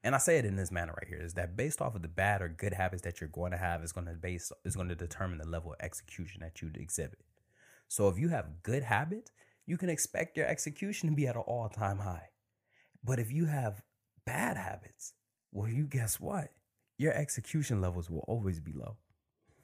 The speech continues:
And when I say high or low execution, I'm talking about your ability to be able to move towards a goal. And you know exactly what I'm talking about. If you have a hard time completing something or a hard time getting something started, that's probably because you have shitty habits.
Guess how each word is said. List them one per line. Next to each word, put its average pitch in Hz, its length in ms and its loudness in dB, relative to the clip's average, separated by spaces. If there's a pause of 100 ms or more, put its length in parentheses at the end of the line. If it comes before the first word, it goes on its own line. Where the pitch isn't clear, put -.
(360)
And 123 80 2
when 139 100 6
I 143 80 4
say 139 240 6
high 117 600 8
or 92 120 2
low 104 280 6
execution, 104 600 0
I'm 123 100 0
talking 120 260 0
about 98 260 0
your 95 100 0
ability 98 380 -4
to 90 100 -6
be 92 160 -6
able 90 120 -2
to 85 60 -4
move 92 280 -2
towards 90 300 -2
a 82 60 -6
goal. - 360 -8 (480)
And 123 140 4
you 151 60 6
know 127 120 4
exactly 90 440 2
what 82 100 -4
I'm 85 80 -8
talking 90 260 -6
about. 90 140 0
If 90 80 -4
you 147 100 2
have 139 100 0
a 107 60 2
hard 101 260 4
time 98 240 2
completing 95 460 -4
something 87 380 -4
or 78 160 -6
a 80 40 -2
hard 98 280 -2
time 95 260 0
getting 101 220 -2
something 98 340 -4
started, 101 360 0 (360)
that's 175 140 -4
probably 190 260 -4
because 143 240 -2
you 151 80 2
have 127 80 0
shitty 131 380 -4
habits. - 560 -8